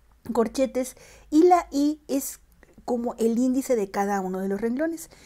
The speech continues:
La columna que estoy trabajando se define en esta parte con los apóstrofos, que es la columna de dirección. Entonces ya aquí es us-, donde ustedes van a hacer la modificación. Cualquier otra columna que quieran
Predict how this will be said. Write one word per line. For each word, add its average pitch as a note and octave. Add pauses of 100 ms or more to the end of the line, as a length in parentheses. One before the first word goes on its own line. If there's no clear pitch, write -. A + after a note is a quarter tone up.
(220)
La A3+
columna C#4
que C4+
estoy A3+
trabajando G#3
se G#3+
define A3
en F#3+
esta G3
parte G3
con G3+
los F3+
apóstrofos, F#3 (420)
que A#3+
es A#3
la A3+
columna F#3+
de F#3+
dirección. A3
Entonces A3+
ya B3
aquí B3
es A3+
us-, B3
donde G#3
ustedes A#3+
van B3
a -
hacer A#3
la A3+
modificación. G3 (460)
Cualquier G3+
otra E4
columna B3 (340)
que F#3
quieran G#3+